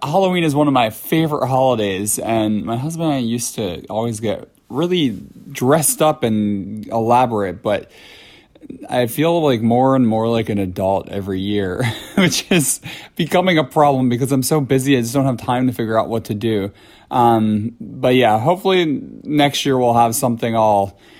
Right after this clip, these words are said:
cooked up and I can share pictures of that with all of you guys. But this year we're probably just gonna put on some masks and go out dancing,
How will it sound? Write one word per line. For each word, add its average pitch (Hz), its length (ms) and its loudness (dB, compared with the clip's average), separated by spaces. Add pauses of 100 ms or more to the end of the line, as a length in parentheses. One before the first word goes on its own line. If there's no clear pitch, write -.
(280)
cooked 151 320 -2
up 131 260 2
and 139 100 4
I 127 60 2
can 120 160 0
share 120 260 0
pictures 120 420 -2
of 107 120 -2
that 117 180 2
with 113 160 -4
all 110 160 2
of 104 80 -4
you 104 120 -4
guys. 98 280 -6
But 101 220 -8
this 143 180 -2
year 160 120 0
we're 143 100 -4
probably 147 240 2
just 127 140 -2
gonna 127 100 -2
put 123 140 0
on 117 100 0
some 110 160 -2
masks 104 420 0
and 107 120 -4
go 101 100 -2
out 90 140 -4
dancing, 98 440 -8